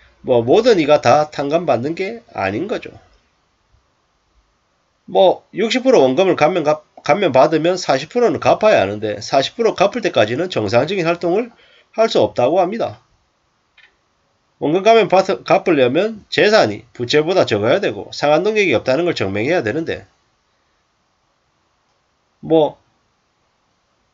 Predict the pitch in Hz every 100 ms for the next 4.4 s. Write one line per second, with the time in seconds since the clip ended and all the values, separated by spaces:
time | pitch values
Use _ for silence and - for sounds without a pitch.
0 | _ _ _ _ _ _ _ - 196 214
1 | 151 95 92 113 _ _ _ _ _ _
2 | _ _ - 185 185 220 135 101 90 67
3 | - _ - 127 120 175 180 190 202 180
4 | 113 196 131 104